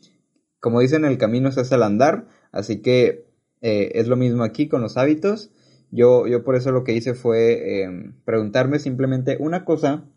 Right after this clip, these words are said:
que puedo hacer diario que me va a llevar de alguna manera a, a cumplir el objetivo.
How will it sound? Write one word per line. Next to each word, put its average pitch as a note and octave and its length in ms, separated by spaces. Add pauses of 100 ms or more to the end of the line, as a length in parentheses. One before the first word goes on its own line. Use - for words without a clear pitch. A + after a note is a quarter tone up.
(140)
que G#2+ 120
puedo B2 300
hacer A#2 300
diario A#2+ 400
que C#3 100
me A2 100
va G#2+ 80
a A2 40
llevar A2+ 300
de A2+ 60
alguna G#2 280
manera A2 540
a, F#2 460
a - 80
cumplir A2+ 540
el A2 160
objetivo. B2 640